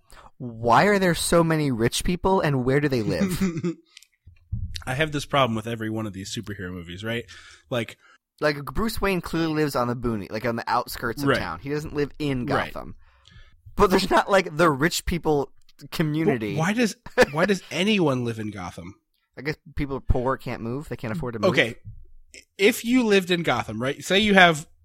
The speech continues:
Speaker 2: f-, a thousand dollars to your name, okay?
Speaker 1: Mm-hmm.
Speaker 2: You live in Gotham, where repeatedly people are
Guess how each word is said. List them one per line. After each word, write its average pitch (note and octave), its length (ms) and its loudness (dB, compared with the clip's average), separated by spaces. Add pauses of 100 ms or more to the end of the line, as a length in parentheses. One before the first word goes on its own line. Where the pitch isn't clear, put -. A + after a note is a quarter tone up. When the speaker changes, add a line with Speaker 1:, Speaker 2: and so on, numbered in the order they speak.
(180)
Speaker 2:
f-, - 120 -14 (120)
a C#3+ 60 -8
thousand D#3 360 6
dollars B2 300 2
to C3+ 100 -6
your A#2 100 -4
name, G2 380 -10 (340)
okay? C3 300 -4 (440)
Speaker 1:
Mm-hmm. B2 220 -2
Speaker 2:
You F3 140 4
live F#3 180 4
in G#3 100 4
Gotham, C#3 540 0 (400)
where D#3+ 180 6
repeatedly F#3 680 4
people D#3+ 440 4
are C3 420 4